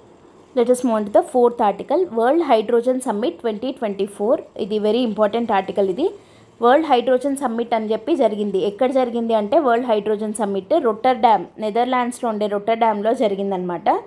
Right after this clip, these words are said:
So, దానికి ఇండియా తరపున Ministry of New and Renewable Energy వాళ్ళు వెళ్ళడం జరిగింది. And Indian pavilion wa-, stands as one of the largest at this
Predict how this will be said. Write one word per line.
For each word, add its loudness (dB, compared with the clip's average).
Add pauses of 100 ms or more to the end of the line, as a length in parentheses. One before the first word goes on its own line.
(420)
So, 6
దానికి 0
ఇండియా 2
తరపున 0
Ministry 0
of -4 (140)
New 2
and -4
Renewable -2
Energy -4
వాళ్ళు 2
వెళ్ళడం 2
జరిగింది. -2
And 0
Indian -2 (100)
pavilion 0 (560)
wa-, 4
stands 0
as -4
one -2
of -2
the -2
largest 0
at -6 (120)
this 0